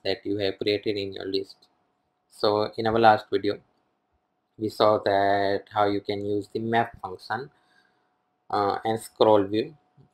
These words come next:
uh, in order to display the elements that you have created in your list. This is from our last video. You can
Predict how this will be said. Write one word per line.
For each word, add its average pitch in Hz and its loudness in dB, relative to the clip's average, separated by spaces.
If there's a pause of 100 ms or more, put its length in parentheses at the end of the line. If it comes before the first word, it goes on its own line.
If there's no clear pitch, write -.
uh, 104 -2
in 101 -4
order 104 0
to 107 2
display 101 -4
the 104 0
elements 101 -4
that - -10
you 104 -4
have 101 -6
created 101 0
in 104 -4
your 101 -4
list. 101 -2 (1500)
This 120 2
is - -16
from 120 0
our 107 2
last 104 4
video. 123 -2 (460)
You 107 -4
can 104 -2